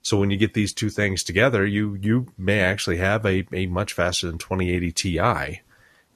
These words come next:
in certain circumstances, maybe not all, because, you know, it, it's a, R T X and D X R are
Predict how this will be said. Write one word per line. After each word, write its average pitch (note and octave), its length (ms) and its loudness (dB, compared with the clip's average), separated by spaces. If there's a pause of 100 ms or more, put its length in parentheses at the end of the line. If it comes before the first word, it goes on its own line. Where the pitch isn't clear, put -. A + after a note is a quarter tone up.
(120)
in E2 520 0
certain G#2+ 560 0
circumstances, A#2 1160 0
maybe G2 220 -2
not G#2 220 2
all, B2 500 2 (1120)
because, G#2 680 2 (1300)
you C#3 80 -2
know, G2 140 2
it, A2+ 180 0
it's B2+ 300 0
a, A#2+ 180 -2 (1400)
R C3 140 2
T E3+ 220 2
X - 520 0 (640)
and G#2 540 2 (540)
D A#2+ 220 2
X B2 240 2
R G2+ 340 6
are E2 380 0